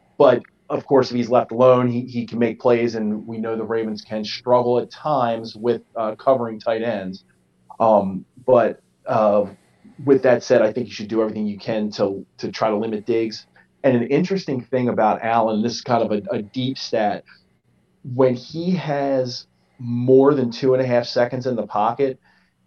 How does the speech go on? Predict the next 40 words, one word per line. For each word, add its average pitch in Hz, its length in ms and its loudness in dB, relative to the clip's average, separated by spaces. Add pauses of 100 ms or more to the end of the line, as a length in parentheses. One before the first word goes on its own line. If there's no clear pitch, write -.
(160)
he 139 180 2
only 139 220 4
completes 131 540 -6
fifty-eight 127 520 0
percent 120 340 -4
of 107 80 -4
his 98 160 -6
passes, 120 800 -4 (240)
versus 120 340 2
when 117 140 -2
he 117 140 -2
throws 120 320 0
the 120 60 -4
ball 117 300 4
in 104 180 -6
under 123 280 0
two 131 180 -2
and 131 80 -2
a 131 40 -4
half 127 220 -2
seconds, 131 400 -2
he 120 140 -10
completes 117 600 -8 (140)
seventy-seven 127 720 -2
percent 110 280 -8
of 95 60 -10
his 92 140 -12
passes. 90 580 -8 (440)
So 123 240 4
it 110 160 0
may 120 180 2
behoove 135 540 -2
the 107 100 -2
Ravens 127 680 -4 (280)
to 120 520 0
employ 123 600 -2
maybe 113 280 -4
some 107 440 -6
delay 113 680 -2 (100)
blitzes 135 1000 -4